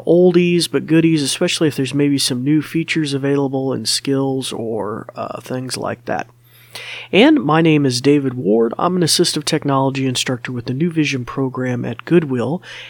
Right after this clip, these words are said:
And at the end of the episode, I'll mention some ways you can reach out to me with thoughts or comments.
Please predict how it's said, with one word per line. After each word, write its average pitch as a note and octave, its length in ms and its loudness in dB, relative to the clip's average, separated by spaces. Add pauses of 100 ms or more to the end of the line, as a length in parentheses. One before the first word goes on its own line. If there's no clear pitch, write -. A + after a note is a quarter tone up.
(140)
And G#3+ 140 -2
at G3 80 -4
the F#3+ 140 4
end E3+ 100 4
of D#3 60 6
the D3+ 40 6
episode, D3 440 2
I'll C3+ 160 2
mention B2+ 340 -2
some B2 180 -4
ways B2 240 -4
you B2 60 -8
can A#2 160 -8
reach A#2+ 240 -4
out A#2+ 200 -6
to A#2+ 100 -4
me G#3 200 2
with E3+ 140 0
thoughts C3+ 420 -8 (140)
or A#2+ 260 -12
comments. - 800 -12